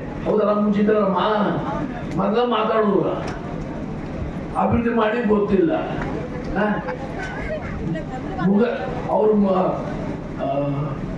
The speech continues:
ಏನಂತೀರಿ, ಮುಖದ ಮೇಲೆ ಅವರ ನಗು ನೋಡಿದ್ರೆ ನೀವು? ನೋಡಿದ್ರೇನು? ನನ್ ಭಾಳ ಪ್ರೀತಿ ಇದೆ ಅವ್ರ ಮೇಲೆ. ಆದ್ರೆ ಈ ತರ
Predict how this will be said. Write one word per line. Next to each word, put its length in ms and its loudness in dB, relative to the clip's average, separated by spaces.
ಏನಂತೀರಿ, 560 0
ಮುಖದ 380 4
ಮೇಲೆ 240 4
ಅವರ 240 2
ನಗು 300 2
ನೋಡಿದ್ರೆ 440 4
ನೀವು? 500 0
ನೋಡಿದ್ರೇನು? 460 4
ನನ್ 160 4
ಭಾಳ 240 2
ಪ್ರೀತಿ 240 2
ಇದೆ 160 4
ಅವ್ರ 120 2
ಮೇಲೆ. 500 2
ಆದ್ರೆ 420 2
ಈ 100 4
ತರ 220 4